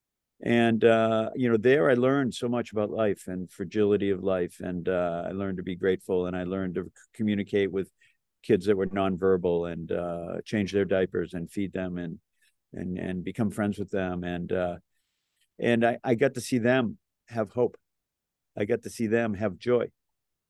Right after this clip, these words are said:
Uh, I got to them, see them respond to, uh, to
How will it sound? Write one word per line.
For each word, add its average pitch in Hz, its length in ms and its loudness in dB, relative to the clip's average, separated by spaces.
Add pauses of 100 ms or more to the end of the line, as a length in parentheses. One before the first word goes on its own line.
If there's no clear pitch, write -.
(140)
Uh, 98 380 -4
I 101 100 -4
got 104 300 0
to 107 100 0
them, 110 420 2
see 131 260 0
them 110 320 2
respond 120 720 -2
to, 104 320 -4 (420)
uh, 98 600 0 (180)
to 110 200 -4